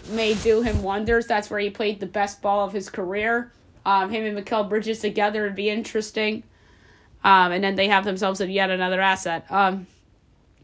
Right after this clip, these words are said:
the Boston Celtics will acquire Danilo Gallinari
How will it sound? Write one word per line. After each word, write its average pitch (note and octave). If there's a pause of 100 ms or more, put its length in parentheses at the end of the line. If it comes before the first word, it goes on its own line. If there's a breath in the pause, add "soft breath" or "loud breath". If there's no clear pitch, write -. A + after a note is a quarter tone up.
(680 soft breath)
the A3+
Boston A#3+
Celtics A#3+
will G#3+
acquire G#3+ (160)
Danilo A#3
Gallinari A3